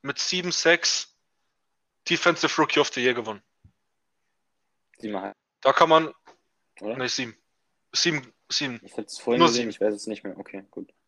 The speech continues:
Speaker 2: Ja, kann sein. Also
Speaker 1: Ähm, ja, ich hab extra noch mal geguckt, bevor ich es gesagt hab. Ähm,
Speaker 2: Okay.
Speaker 1: sieben Sacks
Speaker 2: Okay,
Speaker 1: letztes
Speaker 2: okay.
Speaker 1: Jahr, Rookie of the,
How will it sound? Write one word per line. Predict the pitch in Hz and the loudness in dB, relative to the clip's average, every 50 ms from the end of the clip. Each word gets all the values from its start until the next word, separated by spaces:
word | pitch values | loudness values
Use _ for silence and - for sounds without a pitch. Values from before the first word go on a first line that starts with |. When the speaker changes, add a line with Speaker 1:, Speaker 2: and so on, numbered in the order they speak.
| _ _ _ | _ _ _
Speaker 2:
Ja, | - 98 98 | -12 -10 -10
kann | - - 101 95 | -8 -8 -6 -4
sein. | 98 98 98 - - - - - | -4 -4 -6 -8 -16 -20 -16 -10
Also | - 101 98 90 - - - | -6 -6 -6 -6 -4 0 4
Speaker 1:
Ähm, | 160 143 139 135 135 131 131 131 131 127 127 127 - - _ _ _ _ _ _ _ _ _ _ _ _ _ _ _ _ _ _ _ _ _ _ _ _ _ _ _ _ _ _ _ _ _ _ _ - | 6 6 8 6 6 4 2 0 -4 -8 -10 -10 -12 -18 _ _ _ _ _ _ _ _ _ _ _ _ _ _ _ _ _ _ _ _ _ _ _ _ _ _ _ _ _ _ _ _ _ _ _ -16
ja, | 143 139 123 131 143 147 - - - - _ _ - - - _ _ | -10 0 6 8 8 8 6 4 -6 -20 _ _ -20 -20 -20 _ _
ich | - - | 2 4
hab | - - 147 - - _ _ _ _ - _ - | 4 4 4 2 -14 _ _ _ _ -20 _ 0
extra | - 147 - - 160 | 0 2 4 6 6
noch | 147 151 | 8 8
mal | 151 147 143 | 8 8 6
geguckt, | - - - - 160 - | 6 2 -4 -4 -6 -6
bevor | - 151 - - 135 135 | -6 -6 -2 2 2 2
ich | 131 - | 2 0
es | - - - | -4 -8 -8
gesagt | - 135 131 135 139 - - - | -8 -2 0 0 0 0 -2 -6
hab. | 143 - _ - - - - - - - - - _ _ - | -6 -6 _ -16 -20 -20 -18 -18 -18 -18 -18 -20 _ _ 2
Ähm, | 131 131 127 127 123 127 127 123 123 123 - | 4 6 6 6 6 2 -2 -10 -10 -10 -10
Speaker 2:
Okay. | - - 131 | -6 -6 -4
Speaker 1:
sieben | 131 143 165 160 | -2 0 -2 0
Sacks | 139 - 143 170 - - | 2 4 4 4 4 4
Speaker 2:
Okay, | - 160 | 4 4
Speaker 1:
letztes | 165 - - 160 - - | 4 4 2 -2 0 4
Speaker 2:
okay. | 156 | 6
Speaker 1:
Jahr, | 156 160 156 156 131 | 8 8 8 6 6
Rookie | - 139 156 - - 147 | 4 2 2 4 6 6
of | 147 143 - - | 4 4 4 2
the, | 143 | 0